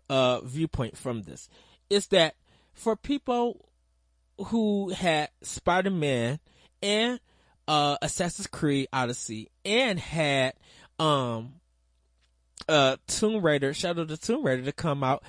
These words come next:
it's just like you had a lot of top games, definitely with indie games and stuff, that come, that came out and,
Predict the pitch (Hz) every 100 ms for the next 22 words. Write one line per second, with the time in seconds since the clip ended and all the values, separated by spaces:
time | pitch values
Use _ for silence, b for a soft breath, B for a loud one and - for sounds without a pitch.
0 | B B B - 226 254 240 226 208 -
1 | 165 175 277 - 208 214 180 165 180 220
2 | 247 - - 208 - 170 214 170 131 -
3 | 196 - 339 277 202 - 208 285 285 147
4 | 123 117 - 131 - 117 127 B B B
5 | B - 190 - - 233 240 247 180 -
6 | 156 - - 214 254 - 120 123 _ b
7 | b b _ - 180 165 147 131 139